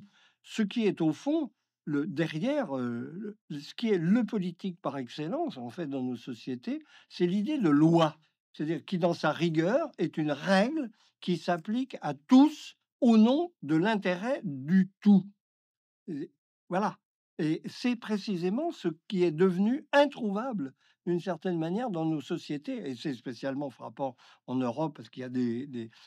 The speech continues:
précisément, la différence entre les États-Unis et l'Europe, puisque nous en parlions tout à l'heure,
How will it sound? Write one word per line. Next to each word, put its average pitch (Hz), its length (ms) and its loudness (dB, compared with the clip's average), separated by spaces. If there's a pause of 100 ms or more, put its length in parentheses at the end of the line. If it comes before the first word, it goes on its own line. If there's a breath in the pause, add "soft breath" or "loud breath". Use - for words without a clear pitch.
précisément, 180 580 0
la 175 180 2
différence 185 640 -4
entre 147 260 -6
les 135 200 -2
États-Unis 143 600 -4
et 123 80 -2
l'Europe, 127 360 -2
puisque 113 200 -14
nous 117 240 -8
en 123 80 -6
parlions 131 360 -8
tout 120 180 -12
à 143 100 -4
l'heure, 240 200 -4